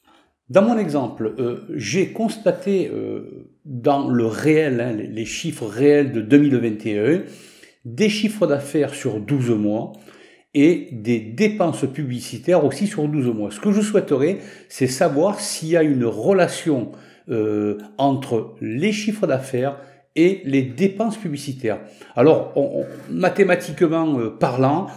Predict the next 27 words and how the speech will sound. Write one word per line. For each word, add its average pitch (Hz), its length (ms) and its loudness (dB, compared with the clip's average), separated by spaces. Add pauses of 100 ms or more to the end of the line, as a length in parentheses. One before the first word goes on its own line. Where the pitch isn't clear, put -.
(200)
on 156 160 4
dit 151 260 0
que, 117 320 0 (440)
euh, - 120 -4
un 131 120 0
coefficient 175 640 4
de 131 120 0
corrélation 135 840 -2
est 123 180 -4
atteint 123 440 0 (220)
si - 520 -2
et 127 60 0
seulement 113 420 0
si, 170 600 -4
par 202 140 6
rapport 185 300 2
à 143 40 2
des 123 140 0
calculs 135 500 0
mathématiques 147 760 0
et - 20 -6
financiers, 120 500 -2
je 131 140 4
trouve 160 360 2
un 135 100 4
coefficient 143 580 0
de 180 240 4